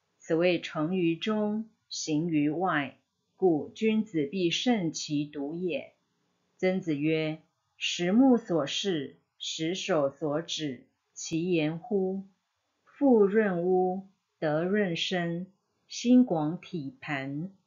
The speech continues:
故君子必诚其意。”别人看自己，就像看透自己的肺肝一样清楚，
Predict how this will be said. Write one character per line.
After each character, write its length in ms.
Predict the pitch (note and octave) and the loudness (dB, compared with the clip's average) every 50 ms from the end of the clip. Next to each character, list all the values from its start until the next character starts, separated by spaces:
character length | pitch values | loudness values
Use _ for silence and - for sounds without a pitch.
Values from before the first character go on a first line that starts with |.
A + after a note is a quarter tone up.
| _ _ _ _ | _ _ _ _
故 260 | - G#3 G3 F3 D3+ | 2 4 4 4 4
君 340 | D3 - - A3 G#3+ G#3+ G#3+ | 0 -4 -4 -2 0 0 0
子 320 | G#3 - - F3 D#3+ C#3 C3+ | 0 -2 -4 -4 -4 -4 -4
必 300 | - G3+ G3 F3 D3+ - | -4 -4 -4 -4 -4 -6
诚 420 | - - - D3+ C#3+ D3 E3 E3+ | -8 -8 -6 -4 -4 -4 -4 -6
其 300 | - - - - C#3+ C#3+ | -8 -10 -10 -10 -10 -10
意。” 440 | D3+ - F#3+ F#3+ F3+ D3 B2+ A#2+ B2 _ _ _ _ _ _ _ _ _ _ _ _ _ _ _ _ _ _ _ _ _ _ _ _ _ _ _ _ _ _ _ _ _ _ _ _ _ _ _ _ _ _ _ _ _ A#4+ _ _ _ _ _ _ _ _ _ _ _ _ _ _ _ _ _ _ _ _ _ _ _ _ _ _ _ _ _ _ _ _ _ _ _ _ _ _ _ _ _ _ _ _ _ _ _ _ - | -10 -10 -8 -8 -8 -6 -8 -10 -12 _ _ _ _ _ _ _ _ _ _ _ _ _ _ _ _ _ _ _ _ _ _ _ _ _ _ _ _ _ _ _ _ _ _ _ _ _ _ _ _ _ _ _ _ _ _ _ _ _ _ _ _ _ _ _ _ _ _ _ _ _ _ _ _ _ _ _ _ _ _ _ _ _ _ _ _ _ _ _ _ _ _ _ _ _ _ _ _ _ _ _ _ _ _ 2
别 180 | F3 F3 F3+ | 4 6 6
人 380 | F#3+ G3 F#3 F3+ E3+ E3+ F3 E3+ | 6 6 6 6 4 4 2 0
看 360 | - - A3 G#3+ F#3+ F3+ F3 | -2 -2 0 2 2 2 0
自 220 | - - G#3 F#3+ | 2 2 2 2
己， 460 | C3+ - - E3 D#3 D3 C3 B2 - - _ _ _ | 2 0 0 2 2 2 2 0 -4 -8 _ _ _
就 120 | - G#3+ | 0 2
像 240 | G3 G#3+ G#3 G3 G3 | 4 4 4 2 2
看 280 | - - A3 G3 F3+ F3 | 0 0 0 0 0 2
透 180 | F#3+ G3 F3+ | 2 2 2
自 260 | F3 - - A3+ G3+ | 0 0 2 2 2
己 200 | D#3 - D#3+ D3 | 2 2 0 0
的 120 | B2 E3 D#3+ | 0 0 -2
肺 240 | - - B3+ A#3 G#3 | 2 4 4 4 4
肝 320 | - A3 G#3 G#3 F3+ - | 4 2 2 2 2 0
一 100 | D#3 D#3 | 0 0
样 220 | F#3 G#3 G3 F3 | 0 0 0 0
清 360 | E3+ - - - G#3 G3+ G#3 G3+ | -2 -4 -2 0 0 0 0 -2
楚， 400 | - - - D4 - - - | -6 -6 -6 -6 -6 -6 -10